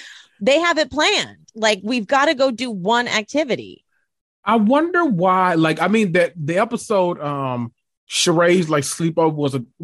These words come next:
Speaker 2: fantastic episode, but I wonder why, like, that one was a supersized episode, not this one, 'cause it sounds like they had a ton of footage to, like, use from this whole, like,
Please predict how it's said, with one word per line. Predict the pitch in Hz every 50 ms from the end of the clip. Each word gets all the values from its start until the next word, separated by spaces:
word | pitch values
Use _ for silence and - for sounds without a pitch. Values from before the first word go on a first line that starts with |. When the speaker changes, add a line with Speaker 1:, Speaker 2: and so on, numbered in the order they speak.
| 139 -
Speaker 2:
fantastic | - - - 185 165 147 - 165 151 147 139 - 135 110 135
episode, | 135 131 - - - 135 120 120 117 113 - - - - - - _ 151
but | 185 214
I | 214
wonder | 208 208 262 285 285 285
why, | 247 220 226 202 202
like, | 196 175 156 139 127 123
that | 151 185 190 175
one | 175 165 156
was | 147 139 127
a | 123 - - 156
supersized | 143 139 127 - 147 131 131 127 123
episode, | 135 120 - - 156 139 139 131
not | 131 139 143 139 135 - -
this | 165 160 139 -
one, | 131 127 123
'cause | 135 127
it | 131
sounds | - 214 220 240 220
like | 208 170 151
they | 190 175
had | 180 180 147
a | 123 123 - _ _ -
ton | - - 175 190 202 185
of | 160 135 -
footage | - - 190 185 175 156 139 139 -
to, | - -
like, | 147 131 131 123 120 - - _ _ _ _ _ _ _ _ -
use | 135 139 151 175 190 196 196 190 -
from | - 170 156 156
this | 160 151 135
whole, | 143 151 151 151 151 156 143
like, | 139 139 139